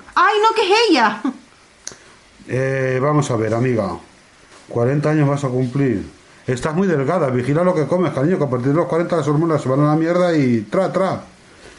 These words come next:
Speaker 2: Dile a tu novio que cuando se ponga a hacerse fotos, si es que sigues con él, porque esto, esto es del cinco de julio de dos mil diecinueve, que se ponga lo de los dilatadores, que si no la oreja fofa queda muy fea, parece un clítoris echado a perder.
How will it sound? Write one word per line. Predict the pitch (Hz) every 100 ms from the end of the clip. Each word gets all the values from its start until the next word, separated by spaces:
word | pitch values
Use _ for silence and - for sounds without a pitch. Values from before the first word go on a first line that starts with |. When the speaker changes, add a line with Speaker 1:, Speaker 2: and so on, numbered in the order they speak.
| - - -
Speaker 2:
Dile | 127 170
a |
tu | 185 185
novio | 160 135 123
que |
cuando | 123 131 131
se | 127
ponga | 151 170
a |
hacerse | 165 156 160
fotos, | 156 180 185 208 202
si | - - 170
es |
que | 175 139
sigues | 170 160
con | 156 143
él, | 165
porque | 143 127
esto, | 127 117 143
esto | 147 156
es | 139
del | 127 120
cinco | 151 135 123 117 117 160 151
de |
julio | 131
de | 135
dos | 123
mil | 147
diecinueve, | 135 131 143 180 190 147 - - - -
que | 123
se | 127
ponga | 147 175
lo | 190
de | 160
los | 143 131
dilatadores, | 127 123 123 127 117
que | 117
si | 127
no | 147
la | 160 143
oreja | 127 127
fofa | 151 147 156
queda | 139
muy | 135 127
fea, | 107 101
parece | 113 120
un | 131
clítoris | 139 139 127 123
echado | 127
a | 117
perder. | 107 95